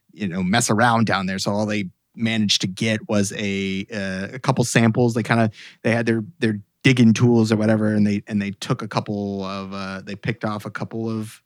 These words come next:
um, pieces of the, of the object, of what they assumed is the object, and they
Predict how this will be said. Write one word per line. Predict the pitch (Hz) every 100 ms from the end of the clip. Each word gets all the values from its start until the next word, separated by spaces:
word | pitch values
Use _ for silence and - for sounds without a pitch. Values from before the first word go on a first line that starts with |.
| -
um, | 131 123 120 117
pieces | - 123 139 123
of | 117 117
the, | 120 135 - _ -
of | 117
the | 170
object, | 214 156 107 - 107
of | 101
what | 110
they | 117 104 - _
assumed | 131 - 165 151 135
is | 123
the | 143
object, | 156 117 98 - - - - - -
and | 110 107
they | 107 104